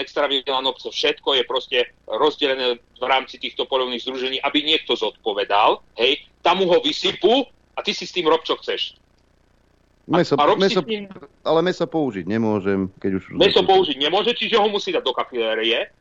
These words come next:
Speaker 1: musí zaň zaplatiť sedemdesiat eur za likvidáciu kadáveru,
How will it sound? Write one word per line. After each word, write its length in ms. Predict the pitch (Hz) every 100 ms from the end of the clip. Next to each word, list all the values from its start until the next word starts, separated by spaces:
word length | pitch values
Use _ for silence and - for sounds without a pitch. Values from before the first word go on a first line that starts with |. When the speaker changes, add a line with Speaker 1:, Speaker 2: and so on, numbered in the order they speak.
| _ -
Speaker 1:
musí 320 | 180 277 302
zaň 320 | 254 262 214 139
zaplatiť 720 | 170 156 151 139 - 139 -
sedemdesiat 720 | 180 175 175 165 - 160 -
eur 240 | 160 147 151
za 160 | 143 139
likvidáciu 800 | 147 - 147 143 139 - 135 113
kadáveru, 800 | - 101 98 101 104 127 180